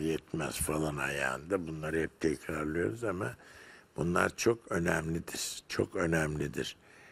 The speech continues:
Bu tarih yazımında şüphesiz ki hiçbir şekilde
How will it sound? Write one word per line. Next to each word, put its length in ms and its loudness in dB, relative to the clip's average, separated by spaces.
Bu 420 8
tarih 560 6
yazımında 880 2
şüphesiz 840 2
ki 260 0
hiçbir 320 -2
şekilde 760 0